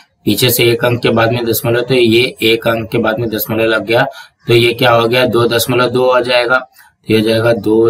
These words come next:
दशमलव दो गुणे ज़ीरो दशमलव सात गुणे नब्बे, इस तरीके का बनेगा। अब क्या करते हैं, दो दशमलव दो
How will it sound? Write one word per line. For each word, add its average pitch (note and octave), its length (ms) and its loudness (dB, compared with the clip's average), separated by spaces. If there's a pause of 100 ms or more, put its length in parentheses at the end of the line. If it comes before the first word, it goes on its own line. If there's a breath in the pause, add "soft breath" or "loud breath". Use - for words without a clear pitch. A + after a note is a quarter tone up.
दशमलव G#2 840 -2
दो G#2 220 0 (560 soft breath)
गुणे G#2+ 420 2 (560 soft breath)
ज़ीरो G#2+ 400 0
दशमलव G#2+ 560 0
सात G#2 460 0 (340)
गुणे G2 460 0 (580)
नब्बे, G#2 440 2 (140)
इस - 180 -4
तरीके B2 320 0
का B2+ 180 -2
बनेगा। A#2 400 -2 (440 soft breath)
अब G#2+ 180 0
क्या B2+ 160 2
करते A2 380 0
हैं, A2+ 420 -2 (340)
दो A2+ 360 2
दशमलव A2 600 -2
दो G#2+ 260 2